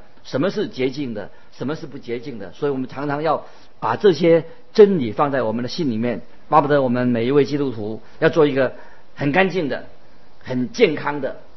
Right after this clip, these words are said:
哦，一个，做一些有意义、有益于身心的一些选择。那今天我们在这里，啊，所领受的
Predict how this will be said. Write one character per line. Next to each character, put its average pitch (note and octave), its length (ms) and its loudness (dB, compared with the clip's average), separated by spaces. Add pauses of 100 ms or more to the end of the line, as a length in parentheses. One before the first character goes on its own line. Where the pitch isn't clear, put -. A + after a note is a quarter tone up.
(120)
哦， G2 180 -8
一 E3+ 100 -4
个， C#3+ 140 2 (200)
做 F3+ 200 0
一 E3 160 -4
些 D#3 240 -2 (260)
有 C3+ 360 2 (100)
意 C#4+ 140 -10
义、 F#3+ 520 -10 (120)
有 C3 260 0
益 G3 280 -8
于 B2+ 160 -6
身 G3 400 -2
心 F#3 260 -6
的 D3 80 -2
一 D3+ 80 -6
些 C#3+ 140 -4
选 G2 320 -4
择。 G#2 260 -2 (300)
那 A#2 100 -2
今 C#3+ 160 2
天 C#3+ 140 6
我 B2 80 4
们 B2 120 2
在 C3 140 4
这 B2+ 120 2
里， A2 200 -4 (300)
啊， G#2 200 -4
所 G#2 460 -4 (300)
领 B2 260 -4
受 E3 220 4
的 - 160 -4